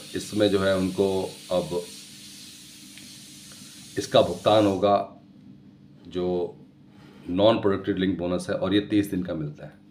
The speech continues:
इसके अलावा दोस्तों बात करेंगे केंद्रीय कर्मचारियों के डीए डीआर का, और केंद्रीय कर्मचारियों का जो डीए डीआर है अब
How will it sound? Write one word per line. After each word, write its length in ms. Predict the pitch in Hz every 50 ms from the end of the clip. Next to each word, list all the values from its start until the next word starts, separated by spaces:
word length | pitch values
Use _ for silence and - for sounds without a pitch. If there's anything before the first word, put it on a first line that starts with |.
| - - - - - - - - - - -
इसके 220 | 117 113 - -
अलावा 140 | 139 135 127
दोस्तों 220 | 127 120 120 123 110
बात 200 | 107 110 107 -
करेंगे 440 | - 110 110 110 110 107 107 107 107 113 - - - - - - - - - - - - - - - - - - - - - - - - - - - - - - - - -
केंद्रीय 360 | 107 110 117 120 120 131 131
कर्मचारियों 560 | 131 123 117 110 107 101 107 104 101 104 107 104
के 100 | 101 107
डीए 300 | 92 92 101 101 104 107
डीआर 300 | 101 90 95 95 92 90
का, 180 | 87 - 90 85 85 - - - - - - -
और 280 | - 87 87 87 87 87 - - -
केंद्रीय 320 | 110 110 110 117 123 127
कर्मचारियों 480 | 127 113 107 104 98 98 98 98 101 101
का 80 | 104
जो 120 | 98 95 98
डीए 340 | 82 80 90 92 98 101 101
डीआर 360 | 92 92 92 90 87 82 78
है 160 | 76 76 - - - - - - - - - - - - - - _ _ - -
अब 480 | - 117 - - 107 117 120 - -